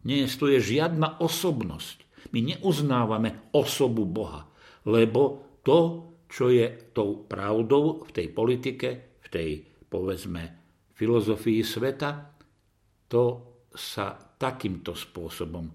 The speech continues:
zvykne presadzovať.“ Len z tých veľkých masových hnutí, z tej živelnosti más sa tvorí tá pravda, ktorú potom jeden z tej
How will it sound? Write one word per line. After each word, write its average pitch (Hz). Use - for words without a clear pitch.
zvykne 107
presadzovať.“ 87
Len 127
z -
tých 113
veľkých 156
masových 143
hnutí, 120
z -
tej 120
živelnosti 160
más 143
sa -
tvorí 110
tá 104
pravda, 123
ktorú 131
potom 170
jeden 165
z -
tej 117